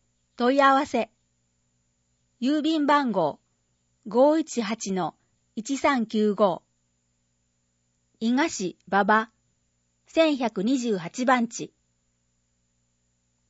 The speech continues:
伊賀市建設部、都市計画課。電話、四三二三一五。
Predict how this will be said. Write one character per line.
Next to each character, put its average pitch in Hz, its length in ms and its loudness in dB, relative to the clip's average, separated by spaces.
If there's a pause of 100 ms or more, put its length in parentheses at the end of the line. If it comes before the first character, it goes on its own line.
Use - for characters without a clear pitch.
(260)
伊 233 120 -2
賀 285 160 0
市 196 300 -8 (320)
建 269 240 -2
設 262 320 -2
部、 170 200 -6 (560)
都 277 120 -2
市 262 180 -4
計 233 220 2
画 214 260 -2
課。 185 300 -2 (2250)
電 277 260 0
話、 277 240 -2 (840)
四 269 260 0
三 285 380 -2 (500)
二 277 220 0
三 294 320 0
一 190 220 -6
五。 196 300 -2